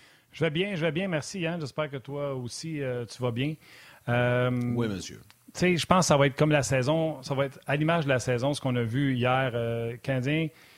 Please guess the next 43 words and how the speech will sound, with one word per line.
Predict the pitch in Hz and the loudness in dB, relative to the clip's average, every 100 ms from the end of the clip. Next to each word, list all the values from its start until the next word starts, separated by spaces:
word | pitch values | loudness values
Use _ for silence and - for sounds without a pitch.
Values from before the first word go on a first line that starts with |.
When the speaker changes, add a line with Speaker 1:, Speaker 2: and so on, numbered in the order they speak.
| _ | _
Speaker 1:
qui | - | -6
a | |
affronté | 123 135 123 151 | -4 -4 -4 0
une | 135 | 0
équipe | 117 151 | 0 -4
qui | - | -4
travaillait | - 131 131 131 139 | -4 0 0 0 -2
excessivement | 117 - - 165 131 - 165 143 127 117 | -6 -8 -6 -4 -4 -4 -4 -2 0 0
fort, | - 127 127 | 0 -2 0
qui | 127 | -4
était | - 123 | -4 -2
lourd | 117 131 156 147 | 0 2 2 0
sur | - 120 | -2 -2
la | 120 | 0
rondelle. | 113 113 123 123 | 0 0 0 0
Les | 120 | 2
un | 139 147 | 2 2
contre | 139 123 - | 2 2 2
un, | 147 | 2
là, | 135 131 - - - _ | 4 2 0 -12 -20 _
tu | |
sais, | 151 | -4
ce | 143 | 2
qu'on | 135 | 4
appelle | 120 139 | 4 4
être | 127 110 | 4 4
hard | 139 135 | 4 4
on | 123 | 2
the | 117 | 0
stick. | - 139 - | -2 -6 -6
Le | 120 | -6
Canadien, | - 120 117 135 143 | -2 -2 0 0 0
euh, | 127 117 113 | 0 -2 -2
les | 113 | 0
jeunes | 110 127 | 0 0
joueurs | 127 135 | 0 0
du | |
Canadien | 120 113 127 | 0 -2 -2
s'en | 131 | -4
sont | 120 120 | -4 -4
rendus | 113 110 | -4 -4
compte | - 123 120 | -4 -4 -4
hier. | 123 110 110 117 135 | -4 -2 0 0 -2